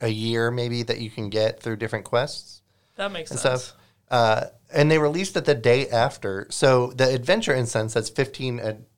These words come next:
Speaker 1: fifteen minutes a day that y-, that everyone can do has a chance of spawning the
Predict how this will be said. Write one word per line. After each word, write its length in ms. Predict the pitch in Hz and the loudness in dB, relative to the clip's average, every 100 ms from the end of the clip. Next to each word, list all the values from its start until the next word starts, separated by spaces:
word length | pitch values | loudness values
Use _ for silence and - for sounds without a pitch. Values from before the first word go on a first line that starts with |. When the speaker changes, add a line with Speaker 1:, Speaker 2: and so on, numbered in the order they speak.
| _ _ | _ _
Speaker 1:
fifteen 320 | 151 147 147 | -4 -2 0
minutes 240 | 131 127 | 0 0
a 40 | 113 | 0
day 300 | 107 101 113 | 0 2 2
that 240 | 110 104 | 0 -2
y-, 120 | 117 - | -6 -4
that 160 | 110 110 | 0 0
everyone 320 | 113 110 101 | 0 -2 -4
can 140 | 110 | -4
do 360 | 107 101 98 101 - _ | -4 -2 -4 -6 -14 _
has 180 | - 120 | -2 -2
a 60 | 120 | -2
chance 420 | - 135 139 - | -2 0 -2 -2
of 160 | 123 | -2
spawning 640 | 110 - 113 113 113 110 104 | -2 0 0 0 -2 -4 -6
the 560 | 104 98 98 101 - | -8 -8 -10 -12 -16